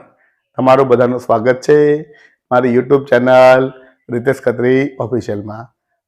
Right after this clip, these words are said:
હું છું રીતેશ ખત્રી અને આ છે મારી YouTube ચેનલ રીતેશ ખત્રી ઓફિશિયલ. આજે આપણે આ વીડિયોમાં જોવાના છીએ નવોદય વિદ્યાલય પરીક્ષા, પરીક્ષા તારીખ વીસ એક ચોવીસ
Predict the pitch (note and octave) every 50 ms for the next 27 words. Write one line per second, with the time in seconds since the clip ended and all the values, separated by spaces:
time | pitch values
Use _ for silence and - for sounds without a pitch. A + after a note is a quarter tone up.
0 | - - C#3+ D3 D3 - D3+ D3 D3 D3+ D#3 D#3 - - _ - - A#2+ A#2 -
1 | - A#2+ A#2 - - C#3+ D3 D3 D3+ D3+ D#3 - - - B2+ C#3 C#3 C#3 B2 B2
2 | B2+ C3 - - D3+ C3+ A#2 G2 - - _ _ _ _ _ _ - B2 B2 A#2+
3 | A#2+ B2+ C3 C3 D3 C#3 C#3+ - B2 B2 B2 C3 C3 C3 C3 C3 C3+ C#3 C#3 -
4 | - _ _ _ _ _ - C3 B2 - D3 C#3+ - - B2+ A#2+ C3+ C#3 C#3+ D#3
5 | D3+ - B2+ A2 - A#2 - - - G#2+ G2+ G#2+ - _ _ _ _ _ _ _
6 | - - C#3 D3+ D3 G3 G3+ G#3 G#3+ A3 A3+ A3 - - - _ _ _ - -
7 | - - E3 E3 F3 F3+ E3+ D#3+ D#3+ E3 E3+ E3+ E3+ E3+ D#3+ D#3 D3+ D#3 D#3+ E3
8 | E3+ E3 E3 - F#3+ F#3 F3 E3 E3+ F3 F3 _ _ _ _ _ _ _ _ _
9 | _ - C#3+ C#3 C#3 D3 D#3 E3 E3+ E3+ E3 D3+ C3 A#2 A#2+ C3 C#3 C#3+ D3+ D3
10 | D3 - B2+ B2+ C3+ C3+ - - E3+ D#3+ D#3 D#3+ E3 E3 E3 E3 - - - _
11 | _ _ _ - C#3 C#3+ C3+ - - D#3+ D#3 - D3+ D3+ D3+ D#3 D#3 D3+ - B2
12 | B2+ C3+ C3+ - - C#3+ C#3 C3+ - - B2+ B2 B2 B2+ C#3 D3+ D#3 E3 E3+ -
13 | -